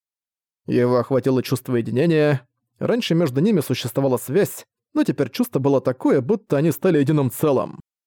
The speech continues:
Эти небесные тела теперь были неотделимы от его тела, как плоть и кровь. Повышение силы оказалось не столь заметным,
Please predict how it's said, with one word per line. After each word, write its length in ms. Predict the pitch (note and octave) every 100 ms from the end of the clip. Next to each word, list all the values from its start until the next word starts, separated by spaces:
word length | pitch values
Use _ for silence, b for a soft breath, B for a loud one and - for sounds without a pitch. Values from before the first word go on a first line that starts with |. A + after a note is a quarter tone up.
| _ _ _ _ _
Эти 320 | - C3+ D#3+
небесные 540 | A3 G#3+ D#3+ F3 G#3 G3
тела 280 | D3+ C3+
теперь 280 | E3 C3+ C3+
были 240 | A#2+ C#3+ C#3
неотделимы 540 | C#3 B2 C#3 C#3+ C3
от 80 | A#2
его 220 | C3 A#2
тела, 340 | - B2+ E3
как 240 | G#3 A#2+ -
плоть 240 | D#3 C#3
и 40 | C3+
кровь. 540 | C3+ A#2 - - - _ _ _ _ _ _ _
Повышение 560 | C3 A#2+ - D#3+ C#3
силы 260 | B2+ F#3 D#3+
оказалось 460 | C3 C3 D3+ C#3+ F3+
не 80 |
столь 220 | G3+ D3+ A#2+
заметным, 580 | A2+ D#3 G3 D3+ C#3+